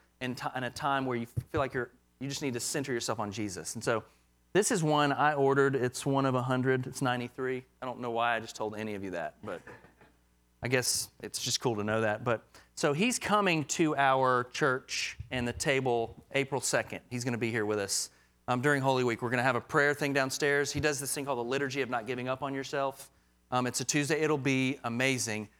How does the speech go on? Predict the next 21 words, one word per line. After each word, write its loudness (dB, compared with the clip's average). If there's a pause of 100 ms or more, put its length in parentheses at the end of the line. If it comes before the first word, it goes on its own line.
(200)
But 0
he, -2
I 2
was -2
watching 2
a 2
video 6
last 2
night. 0
He -4
does -2
this -8
series -2
about -2
the -6
church, -6
why 0
the -4
church -4
needs -4
art 0